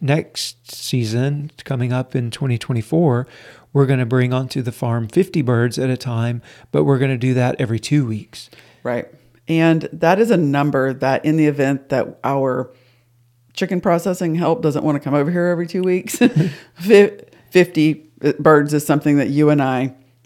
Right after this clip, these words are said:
Speaker 2: maybe Michaela and or Rebecca, just an extra hand in there, we can get that done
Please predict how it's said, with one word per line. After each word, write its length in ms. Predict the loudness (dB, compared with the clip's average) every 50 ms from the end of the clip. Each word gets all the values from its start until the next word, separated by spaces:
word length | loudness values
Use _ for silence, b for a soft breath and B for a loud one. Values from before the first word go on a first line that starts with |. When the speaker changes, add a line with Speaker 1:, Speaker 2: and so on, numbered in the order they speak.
| _ -6
Speaker 2:
maybe 340 | -2 2 2 2 2 2
Michaela 720 | 0 -2 -2 -2 -2 -2 0 2 2 2 2 0 0 -4 -6 -4
and 220 | -4 -2 -2 -2
or 220 | -2 -2 0 0
Rebecca, 640 | 0 0 0 -2 -2 -2 0 0 0 0 0 -2 -4 -4
just 200 | -4 -4 -2 0
an 140 | 0 0 2
extra 460 | 0 0 0 -2 -8 -8 -6 -6 -6
hand 400 | -4 -2 0 0 2 2 2 0
in 160 | 0 -2 -2 -2
there, 320 | -4 -4 -6 -6 -8 -10 -8
we 200 | -2 -2 -2 -2
can 180 | 0 -2 -2
get 200 | -2 -2 -4 -2
that 200 | -2 -2 -2 -4
done 380 | -6 -8 -8 -8 -10 -12 -14